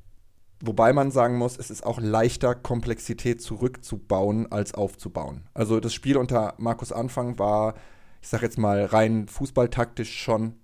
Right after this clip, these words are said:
komplexer angelegt. Und zu sagen, ihr konzentriert euch jetzt auf folgende Kernaufgaben, die drei Innenverteidiger hinten halten die Tiefe und gucken, dass da nichts anbrennt. Die drei, äh, Spieler vorne, Hanslik, Ache,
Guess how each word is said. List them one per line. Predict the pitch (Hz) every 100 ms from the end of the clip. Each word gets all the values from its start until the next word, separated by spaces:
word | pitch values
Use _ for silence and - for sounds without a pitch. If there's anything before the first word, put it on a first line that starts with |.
| - -
komplexer | 113 110 127 - 117
angelegt. | 107 131 139 139 185 - - - - - - -
Und | - 113
zu | 113
sagen, | 120 117 123
ihr | 123 120
konzentriert | 131 117 113 - 123
euch | 127 123
jetzt | 120 - -
auf | 107 104 104
folgende | - - - - 120 117 107
Kernaufgaben, | 120 117 127 120 - 120 120 120 123 - -
die | -
drei | - 107 110
Innenverteidiger | 113 113 113 120 113 107 107 104
hinten | 113 117 120 113 113 -
halten | - 107 110 117
die | 110 107
Tiefe | - 123 - 123 120
und | 110 101
gucken, | - 113 117
dass | 104 -
da | 104
nichts | 101 -
anbrennt. | 117 123 113 117 117 - - - - -
Die | 117
drei, | 107 107 110 110
äh, | - 107 104
Spieler | - 123 113
vorne, | - 113 117 117 117
Hanslik, | 113 110 - 110 110 -
Ache, | 104 107 101